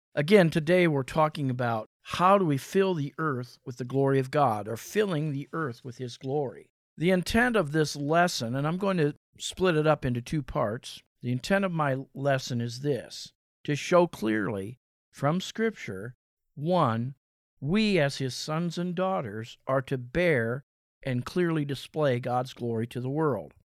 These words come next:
on earth as it is in heaven, like Jesus prayed. And point number two, that we are co-workers or partners together as his sons and daughters with the Father in the process of producing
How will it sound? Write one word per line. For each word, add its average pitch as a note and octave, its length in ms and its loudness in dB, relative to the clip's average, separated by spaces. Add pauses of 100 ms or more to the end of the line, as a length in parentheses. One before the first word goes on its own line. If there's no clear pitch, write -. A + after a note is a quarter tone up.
(460)
on A#2 320 -6
earth B2+ 460 -2 (320)
as A2+ 280 -4
it B2+ 100 -4
is C3+ 180 0
in D#3 100 -4
heaven, D#3 340 -2
like B2+ 180 -2
Jesus F#3+ 480 -8
prayed. F2+ 380 -10 (600)
And D#3+ 240 -2
point G#3 300 2
number E3+ 240 -2
two, D#3 500 -4 (420)
that F#3 180 8
we G#3+ 240 4
are D#3+ 160 6
co-workers G#3+ 1040 0
or D#3 100 0
partners A3 640 0
together D3+ 540 0
as B2 160 0
his D3+ 160 -2
sons F#3+ 420 -2
and D3 140 -2
daughters C#3+ 540 2 (440)
with D3+ 280 4
the F3 100 -4
Father D#3+ 680 0 (380)
in A3+ 220 6
the A3 60 2
process A3+ 720 0
of D3 160 -4
producing D3+ 840 -4